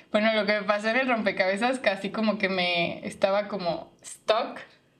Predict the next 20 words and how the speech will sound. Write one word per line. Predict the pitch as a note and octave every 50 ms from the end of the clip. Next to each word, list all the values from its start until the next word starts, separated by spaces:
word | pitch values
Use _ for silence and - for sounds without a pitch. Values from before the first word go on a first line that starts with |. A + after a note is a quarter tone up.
| _ _ _ _ _ _ _ _ _ _
y | - A3 G#3+ G#3 G#3 G3+ G3+ G3 G3 G3 G3 G3 G3 G3 G3+ G#3+ A3 A#3+ B3 B3 B3 - - - - _ _ _ _ _ _ _ _ _ _ _ _ _ _
decía, | A#3 A3 G3+ G3+ G3 - G3 E3+ - - - - - - - - G#3+ G#3+
"Ay, | G#3 G3+
a | G3
la | G3+ G#3+ A#3
verga", | B3 B3 A#3 G#3+ G3+ F3+
y | A3 B3+
lo | A#3+ A#3+ A#3 A3+
tapaba | A#3 A3+ A3+ A3+ B3 B3 B3+ C#4+ F4 G#4 -
como | C#4+ A#3+ G#3+ G#3
para | G#3+ G#3 G3+ G3+ G3+
que | G3+ G3+
mis | G3 G3+ G3+ G#3+ G#3+ G#3+
gatos | G#3 A3 A3 A3 C#4 C4+
no | C4+ C4+
hicieran | C4 C4 C#4+ C#4 C4+ B3+ B3
nada | B3+ B3+ C4+ D#4+ F#4 - - - - - - - - _ _ _ _ - - _ _
y | - A3
así | G#3 G3+ - A#3 A3+
meses, | A3 G#3+ G#3+ G#3+ G#3+ G#3 G#3+ - F#3 - - - -